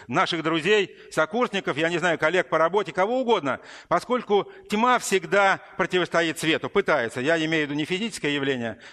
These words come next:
а когда человек грешник, всегда хочет противостоять святому. Здесь то же самое. Апостол Павел попадает в тюрьму за Евангелие вместе с Силой,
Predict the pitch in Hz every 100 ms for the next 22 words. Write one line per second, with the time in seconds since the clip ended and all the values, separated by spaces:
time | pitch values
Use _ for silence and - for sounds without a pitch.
0 | - 131 131 135 151 143 143 147 131 127
1 | 190 208 202 190 - - - - 147 123
2 | 156 170 180 160 160 147 160 147 147 143
3 | 135 - 139 127 107 92 - - - 135
4 | 254 - 208 190 180 131 110 139 220 -
5 | 190 185 180 185 - - - 170 185 175
6 | 180 180 175 139 143 156 190 190 208 185
7 | - _ _ _ 113 131 156 - 139 -
8 | 196 196 185